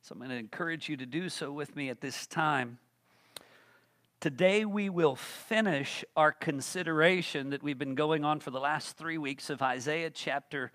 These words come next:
fifty-five. I'm gonna go ahead and read this chapter and then pray, and then we'll consider it together. So listen as I read God's word. Isaiah fifty-five.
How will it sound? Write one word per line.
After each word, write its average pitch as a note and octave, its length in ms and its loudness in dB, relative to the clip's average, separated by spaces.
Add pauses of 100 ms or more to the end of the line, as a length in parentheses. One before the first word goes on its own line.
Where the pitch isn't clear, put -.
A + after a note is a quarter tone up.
fifty-five. D3+ 760 -4 (480)
I'm F3+ 100 -8
gonna F3+ 140 -4
go F3+ 160 2
ahead D#3+ 220 2
and C3+ 160 -2
read F3 260 0
this F3 220 -2
chapter D3+ 580 -2 (380)
and C3+ 180 -2
then D#3 200 -4
pray, B2 580 4 (180)
and A#2+ 220 -6
then C3+ 160 0
we'll B2 140 -2
consider C#3 540 -4
it C3+ 100 -4 (100)
together. B2 560 2 (1000)
So - 140 -8
listen E3+ 260 -2
as D#3+ 180 0
I D3 80 6
read C3+ 280 0
God's A2+ 340 0
word. F2+ 260 -10 (1300)
Isaiah A#2 320 -6
fifty-five. - 720 -8